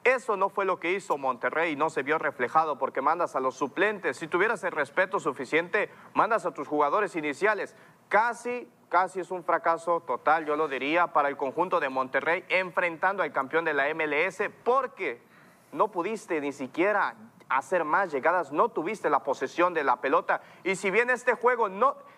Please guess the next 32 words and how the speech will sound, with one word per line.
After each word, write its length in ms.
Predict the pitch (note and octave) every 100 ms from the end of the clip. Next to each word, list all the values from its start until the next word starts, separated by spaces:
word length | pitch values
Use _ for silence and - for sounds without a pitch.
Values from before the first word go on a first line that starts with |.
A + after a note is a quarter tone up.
| -
Este 320 | C4+ C4 C4
juego, 460 | - C4 C4+ C4+ - -
este 300 | C#4 C#4 B3
juego 360 | - C4+ A#3 G3
no 140 | A#3
se 160 | A3+ G3
tra-, 200 | G#3+ G#3+
el 180 | G3+ F#3
jue-, 220 | - A#3+
el 80 | G#3+
fútbol 480 | C4+ B3+ B3 A#3+ G3+
no 140 | B3+
se 160 | - G3+
trata 320 | A3+ A#3+ G#3
simplemente 480 | A3 G3+ G#3 A3 G#3+
de 140 | E3
quién 180 | G#3 G3+
tiene 160 | A3
más 180 | G#3 G#3
posesión 400 | G#3+ - G3 F#3
de 80 | F3
la 120 | C#3+
pelota, 340 | D#3 A3 A3+ C#3+
sino 260 | F3 E3+
de 120 | D#3
quién 260 | D#3 G#3 G#3
anota 380 | F3+ G3+ - D#3+
más 260 | F3+ G3
en 100 | E3+
la 80 | D3 C3
portería 420 | C#3+ C#3+ E3 F3+
contraria. 640 | D3 C3 F#3+ G#3+ F3